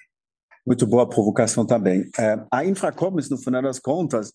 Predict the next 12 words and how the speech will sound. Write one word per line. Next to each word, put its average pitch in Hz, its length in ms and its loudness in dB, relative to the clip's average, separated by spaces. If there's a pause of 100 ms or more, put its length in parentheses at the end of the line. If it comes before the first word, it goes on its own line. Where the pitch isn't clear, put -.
ela, 123 500 -2
ela 113 160 -2
pega, 127 840 -4
eh, 117 80 -6
diferentes 127 880 -4
cenários, 147 1400 -4 (100)
eh, 120 360 -2
em 123 100 -2
cada 123 300 -4
um 123 60 -6
dos 123 180 -10
clientes. - 480 -12